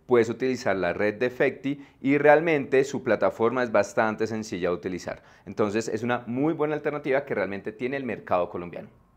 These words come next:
Te voy a mencionar la cuarta cuenta de ahorros, que es la cuenta de ahorros de Pibank. Es una cuenta que te va a pagar una rentabilidad del doce por ciento. ¿Qué ventajas tiene? No cobra cuota manejo, es cien por ciento digital,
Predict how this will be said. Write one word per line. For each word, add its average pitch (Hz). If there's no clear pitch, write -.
Te -
voy -
a 123
mencionar 156
la 135
cuarta 151
cuenta 139
de 127
ahorros, 120
que -
es -
la 107
cuenta 120
de 117
ahorros 104
de 104
Pibank. 98
Es -
una 113
cuenta 151
que 135
te -
va 107
a -
pagar 123
una 131
rentabilidad 123
del 107
doce 139
por 98
ciento. 95
¿Qué 151
ventajas 170
tiene? 110
No 87
cobra 104
cuota 110
manejo, 120
es 92
cien 104
por 101
ciento 101
digital, 131